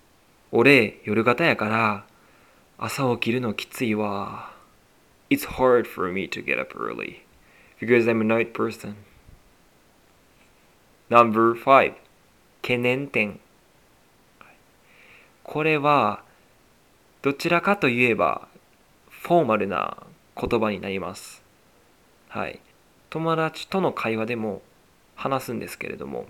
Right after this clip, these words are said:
まあ、フォーマルな、賢そうな言葉ですね。そして、この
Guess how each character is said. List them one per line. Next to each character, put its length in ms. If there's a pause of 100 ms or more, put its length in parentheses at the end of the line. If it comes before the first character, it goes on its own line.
(1500)
ま 320
あ、 60
フ 140
ォ 20
ー 40
マ 120
ル 80
な、 220 (1300)
賢 400
そ 220
う 40
な 160 (260)
言 160
葉 80
で 60
す 100
ね。 240 (1080)
そ 160
し 120
て、 260 (320)
こ 120
の 160